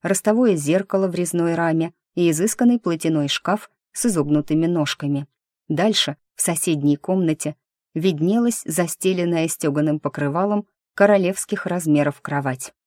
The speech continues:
Номер люкс, не иначе. Но что это такое светится у окна? Лампа? Занятная,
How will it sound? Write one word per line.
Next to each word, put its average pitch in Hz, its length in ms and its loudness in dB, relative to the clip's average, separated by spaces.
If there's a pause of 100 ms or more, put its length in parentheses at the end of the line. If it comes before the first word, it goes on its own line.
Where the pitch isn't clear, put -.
(260)
Номер 220 460 4
люкс, 214 420 -4 (140)
не 160 280 4
иначе. 160 440 0 (520)
Но 165 260 2
что 165 320 -4
это 180 200 -2
такое 175 400 -2
светится 165 600 -4
у 196 80 2
окна? 208 440 0 (300)
Лампа? 160 560 2 (280)
Занятная, 165 920 0